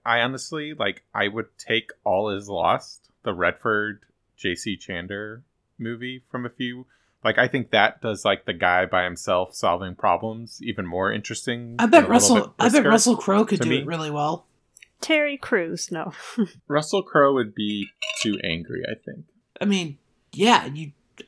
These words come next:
Speaker 2: I'd be angry if I was stuck on a fucking island by myself for five <laughs> years.
Speaker 1: Yeah, but you have to have, he, I don't know if he could get to the calmness that, ne-, like, there's an intensity to Crowe that, I don't know.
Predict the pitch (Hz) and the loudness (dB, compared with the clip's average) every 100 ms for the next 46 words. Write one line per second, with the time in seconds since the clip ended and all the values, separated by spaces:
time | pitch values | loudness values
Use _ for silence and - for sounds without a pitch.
0 | _ 147 196 202 175 151 156 156 170 - | _ -2 2 2 2 0 -6 -6 -6 -8
1 | _ 165 165 - 185 175 165 - 190 - | _ -8 -2 0 0 -2 -6 -2 -4 -2
2 | 185 - 160 160 165 170 165 156 160 - | -6 -4 -4 -2 -4 -2 -4 -2 0 0
3 | 160 - 175 185 170 160 156 - 170 196 | 0 -4 -4 0 0 0 -4 -2 -2 2
4 | 208 247 - - - _ _ _ _ _ | 2 2 0 0 -2 _ _ _ _ _
5 | _ _ _ - 165 175 175 170 156 151 | _ _ _ 0 2 4 4 4 2 2
6 | 156 160 - 139 131 120 - 165 165 185 | 4 2 2 2 4 2 0 2 2 4
7 | 185 180 180 - 131 147 143 117 - 120 | 2 -2 -4 -4 -4 -2 -2 -4 -2 -2
8 | 120 101 87 - - 117 87 107 101 123 | -2 -4 -6 -8 -4 -2 -2 -4 -10 -10
9 | - 107 139 131 147 135 104 147 143 135 | -6 -2 0 0 0 -2 0 -2 -2 -4
10 | 98 87 - _ - - - - 123 101 | -4 -6 -10 _ -20 -20 -18 -2 0 0
11 | - - 117 104 92 90 92 - - 104 | -2 0 2 2 2 0 0 -2 -8 -6
12 | 98 98 87 95 | -4 -4 -6 -6